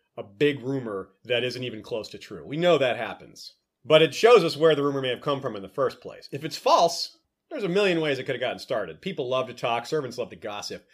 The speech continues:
Something's, you know, could have been a, just a quick flirtatious moment in public that people read a lot into.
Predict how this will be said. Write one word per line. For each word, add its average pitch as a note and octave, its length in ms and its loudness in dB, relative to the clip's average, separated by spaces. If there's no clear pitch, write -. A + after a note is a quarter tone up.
Something's, D3+ 580 -2
you D#3+ 100 -2
know, A#2+ 100 -4
could F3+ 120 -4
have D3 60 -6
been A#2+ 160 -6
a, - 40 -20
just - 180 -12
a - 120 -10
quick F#3 300 -2
flirtatious D#3 760 -4
moment G#2 380 -8
in G#2 100 -16
public G2 500 -10
that - 100 -16
people A#2 300 -14
read A2+ 180 -8
a G#2 40 -10
lot A2 240 -10
into. A#2 380 -16